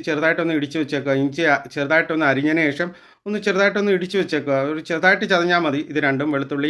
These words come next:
ഇഞ്ചി. അതിനുശേഷം നമ്മൾ തക്കാളി എടുത്തിട്ട് എന്താ പിന്നെ പച്ചമുളകും ഇത് രണ്ടും കൂടെ എടുത്ത് മിക്സിക്കകത്തിട്ട് നല്ലോണം ജ്യൂസ് പരുവത്തിന് അടിച്ചെടുക്കുക.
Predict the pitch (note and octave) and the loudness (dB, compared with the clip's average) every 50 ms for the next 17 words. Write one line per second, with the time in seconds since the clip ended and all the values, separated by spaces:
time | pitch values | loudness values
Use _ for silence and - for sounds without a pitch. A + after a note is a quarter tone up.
0 | E3 D#3+ D#3+ D3+ B2+ B2+ A#2+ G#2+ - _ _ - - - - - C3 C#3 D3+ E3 | 0 0 -2 -2 -2 -4 -6 -6 -8 _ _ -20 -20 -20 -12 -6 -2 0 2 2
1 | E3 D#3 - F#3 F3 D#3+ D3+ D#3+ E3+ E3 D3 C3 - D3 D#3 D#3+ E3 F3+ F#3 E3 | 2 2 2 0 0 2 2 2 2 2 0 0 2 2 2 2 2 2 2 0
2 | C#3+ C#3+ E3 E3 D3+ - E3+ G3 G3+ - _ _ _ - - _ - D3 C#3+ C#3+ | -2 -2 -4 -4 -4 -4 -4 -6 -6 -8 _ _ _ -20 -20 _ -6 -2 0 0
3 | C#3+ C3 C#3+ C#3 C#3 C#3 C#3+ C#3+ D3+ - - - - D3 D3 - E3 E3 D#3 B2+ | 0 2 2 2 2 2 0 0 -4 -8 -10 -6 -6 -4 -2 0 2 2 2 2
4 | A2 - - _ _ _ _ _ _ _ - C#3+ D3+ F3 E3+ D#3 D#3 D#3+ E3+ E3+ | 0 -2 -10 _ _ _ _ _ _ _ -6 -2 2 2 4 4 2 2 2 2
5 | E3 D3+ C#3+ - F3+ F#3 E3+ D#3 C#3 D3 - E3 D#3+ D#3+ D3 D3 D#3+ D3+ C#3+ E3 | 0 0 0 -2 -2 0 0 0 -2 -2 -6 -4 -2 -2 -2 0 -2 -2 -2 0
6 | D#3 C#3+ C3+ C#3 D3 D3+ D#3 E3 E3 D3 D3 C#3+ D3 D3 E3+ D#3 D3 C3+ C#3+ D3+ | 0 2 2 2 2 2 2 0 0 0 0 0 -2 -2 0 0 0 2 0 0
7 | C#3+ D3 E3 F3+ G3+ G3+ F#3 - _ _ - C3 C#3+ D3 C#3+ C#3+ D#3+ B2+ B2 A2+ | -2 0 0 0 0 -2 -4 -10 _ _ -6 -4 -4 -4 -2 -2 -2 -2 -2 -4
8 | A2+ A2 | -4 -8